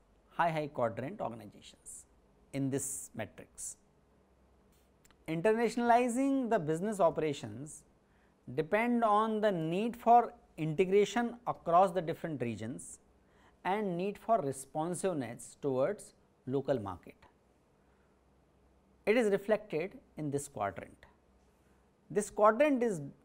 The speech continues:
drawn between two continuum.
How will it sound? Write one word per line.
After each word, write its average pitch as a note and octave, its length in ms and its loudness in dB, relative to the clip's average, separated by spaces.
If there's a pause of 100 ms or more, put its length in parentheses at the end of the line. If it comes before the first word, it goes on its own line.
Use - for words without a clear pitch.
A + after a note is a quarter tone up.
(140)
drawn E3 500 2 (800)
between F3 420 -6
two F3+ 120 -8
continuum. G2 580 -10